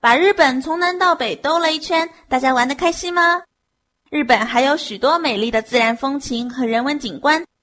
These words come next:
等大家学好了日语，就可以背起背包去日本旅行了。能够用流畅的日语和当地人谈笑风生，想必比带着导游和翻译可要有趣得多。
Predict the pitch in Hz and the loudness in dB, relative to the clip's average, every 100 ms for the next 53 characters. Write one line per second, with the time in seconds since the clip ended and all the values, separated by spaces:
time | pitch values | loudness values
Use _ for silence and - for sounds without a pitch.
0 | _ - 233 302 330 349 330 339 302 220 | _ -4 0 0 0 0 0 0 2 2
1 | 226 320 294 214 175 - - 233 254 202 | 2 -2 -4 -6 -8 -10 -4 -2 0 -2
2 | 202 269 277 214 262 285 311 311 311 320 | 0 -2 -2 -4 -2 0 2 0 -2 -6
3 | 294 269 240 247 190 - 208 254 339 - | -4 -2 -2 -2 -8 -8 -2 2 2 0
4 | _ _ _ _ _ 240 269 330 370 359 | _ _ _ _ _ -4 -2 0 0 0
5 | 302 226 247 370 349 311 320 285 220 208 | 0 -2 -2 -4 -2 -2 -2 -4 -2 -2
6 | 220 226 269 269 277 247 214 233 202 208 | 0 0 -2 -2 -4 0 0 -2 -6 -4
7 | 262 262 262 285 302 311 320 - - 240 | 0 0 0 -4 -2 -2 -4 -14 -12 -10
8 | 196 190 262 240 240 185 247 240 240 196 | -8 -4 -4 -2 -6 0 2 2 0 0
9 | 175 175 196 233 233 302 311 359 294 - | 0 0 0 0 -2 -2 -2 -2 -4 -2
10 | 226 202 190 - - 226 208 269 320 | -2 0 -2 -6 -6 -6 -4 -2 -2